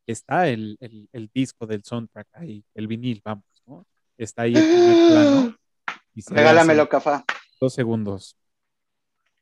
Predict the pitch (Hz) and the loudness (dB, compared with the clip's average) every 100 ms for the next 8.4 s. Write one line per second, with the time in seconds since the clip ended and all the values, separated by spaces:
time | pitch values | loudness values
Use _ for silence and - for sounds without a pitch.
0 | _ 120 120 - 110 113 - 107 - _ | _ 0 0 -2 -10 -14 -16 -20 -20 _
1 | _ _ _ _ _ _ _ - - - | _ _ _ _ _ _ _ -2 0 2
2 | - - 247 - - 208 - 190 185 226 | 4 4 4 0 -4 -8 -6 -4 -2 0
3 | 202 175 175 196 - - 139 156 156 165 | -2 -4 -2 -4 -4 -8 -6 -2 0 0
4 | 190 196 - 202 196 - 190 _ 180 190 | 0 0 -2 -4 -6 -8 -14 _ -12 -10
5 | - 170 151 156 131 135 135 - 123 107 | -6 -6 -6 -8 -6 -4 -4 -6 -10 -12
6 | - 113 110 110 107 - 143 - 131 131 | -10 -8 -6 -6 -8 -6 -6 -6 -6 -4
7 | 143 - _ 117 - 135 156 - 131 113 | -6 -10 _ -20 -8 -8 -8 -10 -10 -10
8 | - 131 127 | -8 -6 -6